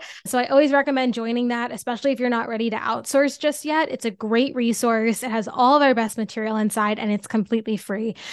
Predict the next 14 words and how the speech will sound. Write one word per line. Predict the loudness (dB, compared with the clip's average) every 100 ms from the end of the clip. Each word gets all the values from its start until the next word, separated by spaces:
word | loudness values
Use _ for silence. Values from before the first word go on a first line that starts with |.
| -8
So | 2 4 6
that | 4 2
is | 2 -2
at | -2
master | -4 -4 -2 0 2
your | 2 0
marketing | 0 -2 -4 -4 -4
course | -4 -4 -4 -2
dot | -2 -2 -4
co. | -2 2 4 2
And | 2 -2 -2 -4
I | -4 -2 -4 -4
would | -6 -4
love | -4 -4